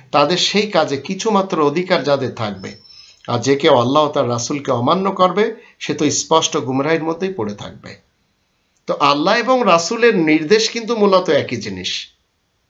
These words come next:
এটা আমরা বুঝবো চার নম্বর সূরা আর নিসা এর আশি নম্বর আয়াত থেকে। আল্লাহ বলছেন, "মাই ইউতিইর রাসূলা ফাকাদ আতা আল্লাহ।"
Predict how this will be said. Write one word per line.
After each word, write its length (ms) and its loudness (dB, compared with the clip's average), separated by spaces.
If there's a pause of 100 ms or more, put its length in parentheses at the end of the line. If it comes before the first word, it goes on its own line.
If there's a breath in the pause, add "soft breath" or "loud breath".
(220)
এটা 240 2
আমরা 240 4
বুঝবো 420 0
চার 260 2
নম্বর 280 2
সূরা 500 0 (800)
আর 120 2
নিসা 420 2
এর 160 2
আশি 300 0
নম্বর 300 2
আয়াত 280 0
থেকে। 240 -2
আল্লাহ 240 0
বলছেন, 380 0 (280 loud breath)
"মাই 220 4
ইউতিইর 540 0
রাসূলা 460 2
ফাকাদ 360 0
আতা 240 -2
আল্লাহ।" 340 -10